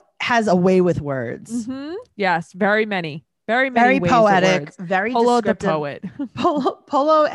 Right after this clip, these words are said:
Speaker 1: is using so many sizzle words
Speaker 2: Uh-huh.
Speaker 1: to describe, uh, Sienna.
Speaker 2: Normal.
Speaker 1: She looked normal.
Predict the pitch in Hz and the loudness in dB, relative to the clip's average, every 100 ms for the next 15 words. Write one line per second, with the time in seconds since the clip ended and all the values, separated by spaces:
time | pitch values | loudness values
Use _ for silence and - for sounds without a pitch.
0 | 202 208 220 220 208 240 240 233 - - | -4 -4 -2 -2 -2 -2 0 -4 -6 -4
1 | 208 196 185 156 131 127 123 202 214 175 | -2 0 0 0 -2 -2 -4 -4 -4 -4
2 | 208 196 208 262 381 - 175 165 165 160 | -2 0 2 0 -2 -2 2 2 0 -4
3 | - 165 147 139 127 - - 185 151 135 | -8 -4 0 0 -2 -6 -10 -6 -4 -4
4 | 120 - - _ 339 349 196 156 185 175 | -8 -14 -20 _ -10 -8 -6 -4 -2 2
5 | 160 135 - | 2 0 -6